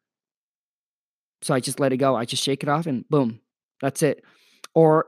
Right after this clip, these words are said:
even if I f-, fail on something, I said, "Kong, it's okay. There's always tomorrow.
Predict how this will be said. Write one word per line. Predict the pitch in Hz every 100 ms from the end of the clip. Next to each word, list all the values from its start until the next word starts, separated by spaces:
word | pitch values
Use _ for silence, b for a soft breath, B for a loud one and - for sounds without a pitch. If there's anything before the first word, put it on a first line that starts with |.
| _
even | 196 208 240 226 -
if | 151
I | 147 156
f-, | - _ _ _ _ _ _
fail | - 175 190 196
on | 147
something, | - 131 120 110 101 123 _ _ _ _ _ _ _ _
I | 131
said, | 151 -
"Kong, | 151 160 123 - _ _
it's | -
okay. | 156 - 147 120
There's | 127
always | 143 147 143
tomorrow. | - 143 147 127 113